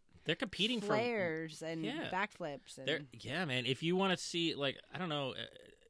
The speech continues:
Speaker 1: does it count as a sneak peek if you watch the little, the
Speaker 2: A
Speaker 1: video
Speaker 2: little
Speaker 1: clips?
Speaker 2: bit. You get
Speaker 1: So
Speaker 2: a
Speaker 1: tom-, tomorrow night or tonight when you're listening to this at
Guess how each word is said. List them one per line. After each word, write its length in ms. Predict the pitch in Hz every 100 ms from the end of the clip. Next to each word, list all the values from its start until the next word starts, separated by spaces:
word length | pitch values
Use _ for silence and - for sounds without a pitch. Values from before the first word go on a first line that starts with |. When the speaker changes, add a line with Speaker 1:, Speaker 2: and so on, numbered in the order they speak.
| - - - -
Speaker 1:
does 140 | 135
it 20 | 131
count 180 | 170 170
as 60 |
a 40 | 160
sneak 300 | - 160 -
peek 180 | 147 147
if 40 |
you 80 | 131
watch 280 | 120 123 -
the 220 | 123 110
little, 260 | 113 113 110 104
the 60 |
Speaker 2:
A 20 | -
Speaker 1:
video 120 | 339
Speaker 2:
little 160 | 285 175
Speaker 1:
clips? 300 | 147 - -
Speaker 2:
bit. 40 | 160
You 40 |
get 140 | 190 190
Speaker 1:
So 160 | 208 165 - -
Speaker 2:
a 40 |
Speaker 1:
tom-, 240 | - 170 165 -
tomorrow 340 | 156 175 185
night 220 | 165 160
or 140 | 120 117
tonight 500 | - - 123 127 110
when 100 | 110
you're 80 | 110
listening 240 | 117 110
to 40 | 101
this 80 | - - - -
at 140 | 110